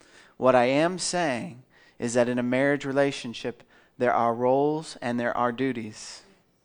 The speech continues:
See? And in a God-defined marriage, see, there has to be a working together and a co-laboring. And we have, you know, what I believe is, well,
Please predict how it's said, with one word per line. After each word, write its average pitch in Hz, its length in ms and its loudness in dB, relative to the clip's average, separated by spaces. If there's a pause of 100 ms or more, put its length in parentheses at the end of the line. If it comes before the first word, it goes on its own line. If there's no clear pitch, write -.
(220)
See? 113 360 -14 (440)
And 135 160 2
in 127 100 0
a 123 60 0
God-defined 165 800 4
marriage, 156 680 0 (1300)
see, 123 100 -12
there 123 160 2
has 139 240 -2
to 135 100 -6
be 127 120 -2
a 123 80 4
working 131 420 -2
together 120 340 0
and 113 160 -8
a 110 40 -10
co-laboring. 113 800 -6 (3000)
And 131 100 -6
we 127 120 0
have, 123 500 -2 (440)
you 123 80 -12
know, 120 120 -4
what 113 140 0
I 127 120 4
believe 123 340 -2
is, 113 380 -8 (2250)
well, 104 300 -10